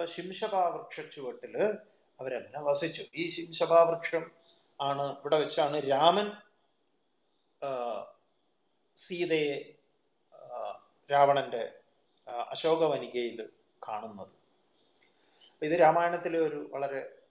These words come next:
വിശേഷപ്പെട്ട വൃക്ഷമായിട്ടാണ്, ആ, കണക്കാക്കുന്നത്. വളരെ ഇപ്പോ, ഇപ്പോഴും ഈ വൃക്ഷത്തെക്കുറിച്ചൊക്കെയുള്ള പരാമർശങ്ങളുണ്ട്. ഇപ്പോ ഈ അടുത്ത കാലത്ത് ഒരു, എന്താ പറയുക, പത്രത്തിൽ ഒരു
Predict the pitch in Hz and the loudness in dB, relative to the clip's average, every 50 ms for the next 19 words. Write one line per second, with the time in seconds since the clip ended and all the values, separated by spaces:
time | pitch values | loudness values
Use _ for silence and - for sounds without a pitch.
0 | _ _ _ _ _ _ _ _ - - - - 160 151 147 - - - 131 127 | _ _ _ _ _ _ _ _ -18 -12 -6 -2 0 0 0 -2 -6 -10 -10 -10
1 | - - 123 - - - - _ _ _ _ _ - - 170 156 139 131 123 120 | -8 -8 -8 -8 -10 -14 -20 _ _ _ _ _ -8 -4 -4 -2 -2 -4 -6 -8
2 | - - 110 101 95 - - - _ _ _ _ _ _ _ _ _ _ _ _ | -6 -4 -4 -4 -6 -8 -14 -20 _ _ _ _ _ _ _ _ _ _ _ _
3 | _ _ _ _ _ _ - - - - - - - 135 127 120 - - 123 110 | _ _ _ _ _ _ -16 -12 -12 -12 -12 -12 -10 -8 -8 -2 2 2 4 4
4 | - - - - - - - 175 185 175 180 180 185 190 196 214 - - 165 165 | 2 -2 -10 -14 -14 -12 -8 -2 2 4 6 8 8 10 8 8 6 4 -2 -6
5 | 156 - - 185 190 190 180 - 170 175 165 - 190 196 202 202 202 202 202 190 | -6 0 4 6 8 6 6 4 0 -4 0 4 8 10 10 10 10 8 4 0
6 | 175 - - 196 190 196 196 190 185 180 - 190 190 190 180 175 170 170 170 - | -2 -2 0 0 2 2 0 -2 -4 -8 -8 -8 -8 -8 -10 -10 -8 -8 -10 -6
7 | - 170 160 160 160 165 165 - - - 170 160 156 147 127 117 123 123 127 127 | -2 0 2 2 2 0 -2 -4 -4 -4 -4 -2 -4 -4 -4 -6 -10 -14 -10 -6
8 | 131 131 135 139 - - - - - - - 160 156 151 147 - 151 151 156 151 | -4 -4 -4 -6 -8 -16 -20 -20 -20 -20 -20 -20 -20 -16 -6 -2 0 0 0 2
9 | 165 160 156 151 151 - - - 156 147 135 - - - - _ - 135 131 127 | 2 4 6 6 4 4 0 -4 -6 -8 -8 -10 -14 -20 -20 _ -12 -8 -8 -8
10 | 131 127 123 123 123 123 120 - - _ _ _ _ _ _ _ _ _ _ _ | -8 -8 -12 -10 -8 -6 -6 -6 -8 _ _ _ _ _ _ _ _ _ _ _
11 | _ - 139 131 - 151 147 143 147 151 139 135 131 131 - - - 131 127 123 | _ -4 -4 -2 0 0 -2 0 0 -2 0 0 -2 -2 -4 -8 -10 -8 -6 -6